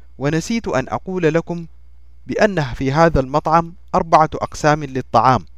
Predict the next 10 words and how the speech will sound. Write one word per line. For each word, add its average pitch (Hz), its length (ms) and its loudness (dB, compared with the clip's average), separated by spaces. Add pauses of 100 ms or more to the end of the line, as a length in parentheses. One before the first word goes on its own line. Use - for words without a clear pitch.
(720)
القسم 170 400 -6
الأول 160 360 -2
للطعام 131 500 2
الصيني، 135 560 -8 (960)
والقسم 165 440 -2
الثاني 185 640 0
للطعام 160 540 4
الإيطالي، 135 680 2 (560)
والقسم 143 460 -4
الثالث 170 560 0